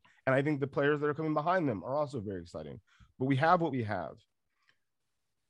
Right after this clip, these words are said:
Coaching, we can do better, um, frankly. And I, coaching is, I think, where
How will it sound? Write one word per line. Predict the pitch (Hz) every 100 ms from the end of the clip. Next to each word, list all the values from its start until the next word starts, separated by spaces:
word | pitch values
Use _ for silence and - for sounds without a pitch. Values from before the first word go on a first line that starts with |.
| _ _ _ -
Coaching, | - 330 - 233 196 170 143 _ _ - -
we | 127 131 180 135
can | - 147
do | 131
better, | 101 82 - 95 _ _ - -
um, | 127 123 113 110 -
frankly. | - 120 117 90 85 -
And | 139
I, | 135
coaching | 135 131 190 190 214
is, | 160
I | 160
think, | 156 151
where | 123 135 139 131 127